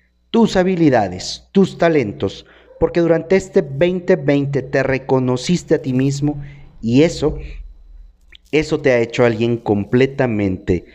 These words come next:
diferente. Gracias por estar aquí,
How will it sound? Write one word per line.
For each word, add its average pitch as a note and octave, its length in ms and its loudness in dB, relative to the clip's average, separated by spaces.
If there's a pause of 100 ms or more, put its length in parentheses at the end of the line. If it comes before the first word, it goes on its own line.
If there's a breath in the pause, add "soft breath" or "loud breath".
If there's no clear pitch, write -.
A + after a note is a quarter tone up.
(160 soft breath)
diferente. F#2+ 760 -2 (360 soft breath)
Gracias E3 440 0
por B2 180 2
estar B2+ 240 0
aquí, A3 340 -2